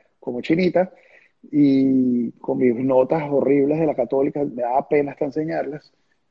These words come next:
<laughs> Entonces me entrevistó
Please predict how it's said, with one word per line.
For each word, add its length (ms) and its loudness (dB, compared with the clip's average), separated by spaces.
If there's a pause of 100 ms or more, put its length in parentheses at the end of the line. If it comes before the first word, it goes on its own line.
<laughs> 1200 -8
Entonces 480 2 (120)
me 160 0
entrevistó 800 4